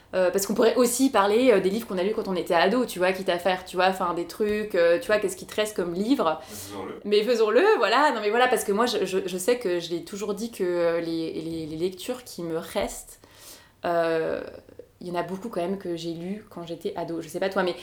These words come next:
Speaker 1: c'est un peu comme, alors, attends, c'est le moment, psychologie de comptoir. C'est un peu comme, euh, mais comme les histoires d'amour, quoi. Non, mais <laughs> je vais dire, là, non, mais les sentiments, tu vois. Enfin, je veux dire, il y a des choses qui tu vis très fortement.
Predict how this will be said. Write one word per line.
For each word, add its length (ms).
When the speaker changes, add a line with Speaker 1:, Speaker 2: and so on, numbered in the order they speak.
Speaker 1:
c'est 140
un 100
peu 140
comme, 260
alors, 200
attends, 300
c'est 140
le 80
moment, 400
psychologie 340
de 80
comptoir. 640
C'est 140
un 140
peu 220
comme, 280
euh, 720
mais 160
comme 200
les 180
histoires 300
d'amour, 500
quoi. 140
Non, 80
mais 60
<laughs> 180
je 80
vais 100
dire, 160
là, 140
non, 80
mais 100
les 100
sentiments, 540
tu 160
vois. 200
Enfin, 340
je 40
veux 60
dire, 120
il 40
y 40
a 40
des 80
choses 200
qui 120
tu 140
vis 160
très 220
fortement. 680